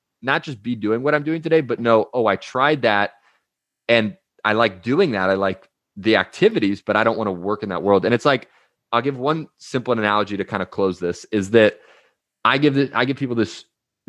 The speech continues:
kind of stupid analogy. And it's like, think of the first time you liked pizza, that you found out you liked pizza. Like, did you stand around the pizza and you're like, "Ooh, that pizza looks good. Those pepperonis look delicious." You smelled it a little bit. You're like, "Smells good."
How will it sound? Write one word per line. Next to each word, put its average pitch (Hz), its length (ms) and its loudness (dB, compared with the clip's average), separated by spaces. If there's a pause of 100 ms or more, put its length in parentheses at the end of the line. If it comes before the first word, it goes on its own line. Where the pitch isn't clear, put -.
kind 131 160 -2
of 110 80 -4
stupid 131 360 0
analogy. 95 560 0
And 107 100 0
it's - 80 -4
like, 110 280 0
think 147 280 0
of 165 60 4
the 151 60 4
first 127 280 -2
time 117 180 0
you 107 120 -2
liked 98 260 -2
pizza, - 320 -10 (560)
that 113 160 0
you 117 80 -2
found 117 200 0
out 107 60 2
you 107 60 0
liked 98 200 2
pizza. 90 220 -8
Like, 87 180 -6
did 120 200 -2
you 113 320 -2 (360)
stand 151 460 2
around 156 220 4
the 151 60 -2
pizza 165 300 2
and 170 80 0
you're 139 120 4
like, 117 220 4 (140)
"Ooh, 440 400 8
that 269 160 2
pizza 170 240 -6
looks 165 240 -2
good. 143 260 4
Those 107 160 -2
pepperonis 143 600 0
look 123 200 0
delicious." 170 560 2
You 117 80 -6
smelled 143 520 -2
it 156 60 4
a 156 40 4
little 151 180 4
bit. 151 80 0
You're 135 100 0
like, 117 140 0
"Smells 151 400 -6
good." 151 240 0